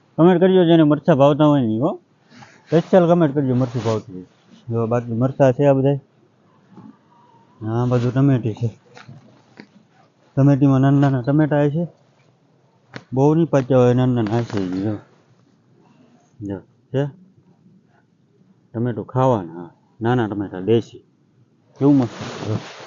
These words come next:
મસ્ત. જો. આંબો ને એવું બધું વાવ્યું છે આમાં. છે ને મસ્ત મજાનું?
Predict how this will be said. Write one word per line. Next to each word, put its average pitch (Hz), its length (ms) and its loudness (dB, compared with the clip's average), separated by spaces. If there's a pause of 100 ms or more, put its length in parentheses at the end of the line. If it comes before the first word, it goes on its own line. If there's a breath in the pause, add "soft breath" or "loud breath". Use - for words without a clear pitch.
(3000)
મસ્ત. 120 280 -8 (1300)
જો. 98 200 -10 (1300)
આંબો 110 380 -4
ને 101 80 -6
એવું 104 200 -6
બધું 95 140 -10
વાવ્યું 101 320 -6
છે 104 60 -18
આમાં. 90 160 -18 (2000)
છે 139 100 0
ને 156 80 2
મસ્ત 120 300 -2
મજાનું? 98 400 -6